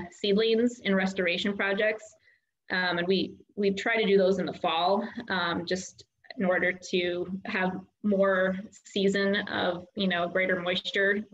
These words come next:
uh, for establishment. Um, spring planting would work in a lot of areas as well.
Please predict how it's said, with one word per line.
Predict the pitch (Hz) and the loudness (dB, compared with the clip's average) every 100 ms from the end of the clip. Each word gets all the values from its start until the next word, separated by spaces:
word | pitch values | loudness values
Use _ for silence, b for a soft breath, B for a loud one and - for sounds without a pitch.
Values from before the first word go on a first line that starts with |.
| - | -6
uh, | 180 170 | -2 0
for | 180 | 0
establishment. | 196 - 175 175 196 214 220 - b b b b b _ - | -2 -4 -4 0 0 0 -2 -4 b b b b b _ -4
Um, | 185 170 | -2 -2
spring | 170 - 240 233 | -2 0 2 2
planting | 220 208 220 202 202 196 190 - | 0 0 0 2 2 2 0 -6
would | - 214 196 | 0 2 4
work | 196 196 | 4 4
in | |
a | 175 | 2
lot | 180 | 2
of | |
areas | 156 180 175 175 | 2 2 2 0
as | 175 | -2
well. | 180 175 180 220 | -2 0 2 0